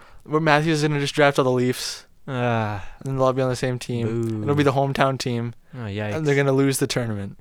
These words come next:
Speaker 2: <laughs> That's right. They'll lose in the first round.
Speaker 1: Yay,
Speaker 2: That'd be
Speaker 1: woo.
Speaker 2: great.
Speaker 1: Man, I hope so.
Speaker 2: <laughs> That'd be a good bit.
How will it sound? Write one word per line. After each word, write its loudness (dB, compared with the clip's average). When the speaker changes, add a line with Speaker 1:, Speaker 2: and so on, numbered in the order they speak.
Speaker 2:
<laughs> -2
That's -12
right. -8
They'll 4
lose 6
in 4
the 4
first 4
round. 0
Speaker 1:
Yay, 2
Speaker 2:
That'd 4
be 6
Speaker 1:
woo. 4
Speaker 2:
great. 0
Speaker 1:
Man, 6
I 2
hope 6
so. -2
Speaker 2:
<laughs> -18
That'd 6
be -6
a -4
good -4
bit. -6